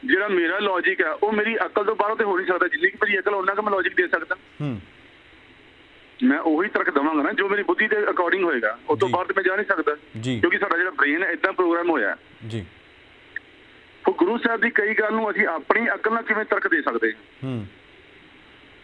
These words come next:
Speaker 1: ਫਿਰ ਇਹ ਕਹਿੰਦੇ ਨੇ ਵੀ ਅਸੀਂ ਜਿਹੜਾ ਪੱਛਮੀ ਸਮਾਜ ਹੈ ਉਹ ਬੜਾ advance ਹੈ, ਆਉਣ ਵਾਲੇ ਸਮੇਂ ਸਾਡੇ ਬੱਚਿਆਂ ਨੂੰ ਅਸੀਂ ਕੀ ਸਿਖਾਵਾਂਗੇ ਜੇ ਅਸੀਂ ਇਹ, ਸਭ ਤੋਂ ਅਸੀਂ advance ਮੰਨਦੇ ਹਾਂ ਜੀ, ਜੋ ਜਿਹੜੀ society ਹੈ ਨਾ।
Speaker 2: ਤੇ ਤੁਹਾਨੂੰ ਲੱਗਦਾ ਕਿ ਇਹ ਗਲਤ ਗੱਲ ਹੈ ਕਿ, ਅ,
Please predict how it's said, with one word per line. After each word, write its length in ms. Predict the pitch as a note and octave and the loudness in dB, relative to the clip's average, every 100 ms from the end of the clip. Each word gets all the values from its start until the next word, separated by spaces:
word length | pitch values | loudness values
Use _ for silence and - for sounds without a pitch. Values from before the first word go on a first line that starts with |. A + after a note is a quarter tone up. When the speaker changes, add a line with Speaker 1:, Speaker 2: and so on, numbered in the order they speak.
| - - - - - - | -20 -20 -20 -20 -10 0
Speaker 1:
ਫਿਰ 160 | F#3+ | 0
ਇਹ 100 | A3+ | 2
ਕਹਿੰਦੇ 220 | G#3+ A3 | 0 0
ਨੇ 300 | A3+ A3 A3 E3 | 0 0 0 0
ਵੀ 160 | G3 F#3+ | 0 2
ਅਸੀਂ 180 | G3 G3 - | 0 -2 0
ਜਿਹੜਾ 140 | F#3 | 0
ਪੱਛਮੀ 380 | F#3+ E3+ D#3+ G3 | 2 0 2 0
ਸਮਾਜ 460 | - D#3 D#3 F3+ F3 | 2 0 0 0 0
ਹੈ 60 | |
ਉਹ 220 | E3+ E3+ | 2 0
ਬੜਾ 180 | F3 F#3 | 0 0
advance 440 | E3+ D3 D3+ D#3+ E3 | 0 0 0 0 0
ਹੈ, 200 | E3 D3+ - - - | 0 -4 -10 -20 -2
ਆਉਣ 180 | E3 E3+ | 0 2
ਵਾਲੇ 120 | F#3 | 0
ਸਮੇਂ 220 | F3+ F3 | 0 0
ਸਾਡੇ 160 | F3 F3 | 0 0
ਬੱਚਿਆਂ 220 | - - E3+ | 2 2 2
ਨੂੰ 80 | |
ਅਸੀਂ 100 | E3 F3+ | 0 -2
ਕੀ 220 | F3+ G3 G3 | -2 0 0
ਸਿਖਾਵਾਂਗੇ 800 | F#3+ E3 D#3+ E3 D#3+ D#3+ D#3+ D3 - - | 0 0 0 0 0 0 -2 -4 -10 -2
ਜੇ 80 | E3 | 0
ਅਸੀਂ 200 | D3+ E3+ | 2 2
ਇਹ, 120 | F#3 - - - - - - | 0 -4 -14 -20 -20 -20 -8
ਸਭ 240 | - F#3+ | -4 -2
ਤੋਂ 180 | G3 A3 | 0 -2
ਅਸੀਂ 160 | G3+ G3+ | 2 0
advance 380 | F3 D3+ D#3 D#3+ | 0 -2 -2 0
ਮੰਨਦੇ 380 | D#3+ D3+ D3+ E3 | 0 0 0 0
ਹਾਂ 80 | |
ਜੀ, 300 | E3 C#3+ - | -2 -2 -2
ਜੋ 200 | C#3 C#3+ D#3 - - - - | -2 0 -2 -4 -10 -14 -2
ਜਿਹੜੀ 300 | D3+ D#3 D3 | 0 0 0
society 600 | E3 C#3 C3 A#2 A#2 G#2 | 0 0 0 0 0 0
ਹੈ 40 | A2+ | 0
ਨਾ। 100 | F#4 - - | -4 -6 -6
Speaker 2:
ਤੇ 60 | |
ਤੁਹਾਨੂੰ 220 | D#3+ D4+ | -2 0
ਲੱਗਦਾ 300 | G3 F#3 G#3 | 0 0 0
ਕਿ 100 | G#3+ | 0
ਇਹ 100 | A3+ | 0
ਗਲਤ 240 | G3 G#3 F#3+ | 0 0 0
ਗੱਲ 240 | F#3 F#3+ | -2 0
ਹੈ 60 | G3+ | 0
ਕਿ, 240 | G3 G#3 | 0 -4
ਅ, 20 | E3+ | 0